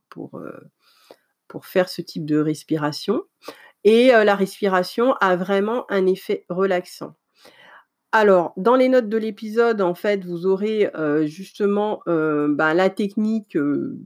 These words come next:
toute simple, hein, d'une respiration diaphragmatique, euh, avec, où on joue sur, euh, l'inspiration et, euh, l'expiration par le nez et la bouche. Alors, inspirer par le nez et expirer totalement par la bouche.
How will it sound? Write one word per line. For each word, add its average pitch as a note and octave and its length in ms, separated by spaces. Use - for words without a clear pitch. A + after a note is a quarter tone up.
toute - 180
simple, G3 380
hein, E3 160
d'une D#3 180
respiration D#3+ 720
diaphragmatique, D3+ 920
euh, E3 680
avec, F3+ 420
où G#2+ 380
on F#3+ 120
joue A3+ 240
sur, A3 500
euh, D#3+ 400
l'inspiration G3 1300
et, F3+ 300
euh, C#3 480
l'expiration F#3+ 1000
par F3 240
le D#3 140
nez F#3 260
et F3+ 80
la E3+ 160
bouche. G3+ 300
Alors, F3+ 220
inspirer G3 500
par D#3 220
le D#3+ 120
nez F#3 420
et E3+ 280
expirer F#3 480
totalement D3+ 680
par C#3+ 200
la C#3 100
bouche. E3+ 380